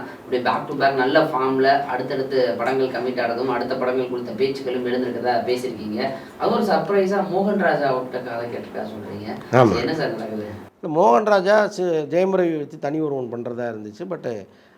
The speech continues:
Speaker 2: அதோட பட்ஜெட் வந்து ரொம்ப ஹெவியா இருக்கிறதுனால ஜெயம் ரவி அதுல தாங்க மாட்டாருங்கிற மாதிரிலாம் சொல்லியிருக்காங்க. ஏன்னா அவருடைய இன்னைக்கு மார்க்கெட் லெவலுக்கு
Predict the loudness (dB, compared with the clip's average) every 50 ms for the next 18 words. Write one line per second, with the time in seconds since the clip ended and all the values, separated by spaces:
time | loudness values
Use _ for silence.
0 | _ -2 0 0 2 2 0 2 2 2 2 4 4 2 4 4 2 0 0 -2
1 | -4 -4 -2 -2 -4 -4 -2 -4 -4 -2 0 0 -2 -2 -4 -8 -10 -10 -12 -12
2 | -12 -12 -12 -14 -14 -16 -20 _ _ _ _ -8 2 6 8 8 8 8 8 6
3 | 6 6 6 4 4 2 0 -4 -2 -2 -2 0 0 0 -2 -2 -2 -2 -4 -4
4 | -4 -6 -6 -6 -6 -8 -8 -8 -6 -6 -6 -6 -8 -10 -10 -8 -6 -6 -6 -6
5 | -6 -8 -8 -6 -6 -6 -6 -6 -8 -14 -20 _ _ _ 2 6 6 8 10 10
6 | 8 8 8 8 6 6 6 4 2 0 -2 -4 -6 -8 -8 -6 -4 -2 -2 -2
7 | 0 0 0 0 0 -2 -6 -8 -6 -6 -6 -6 -6 -8 -8 -10 -12 -14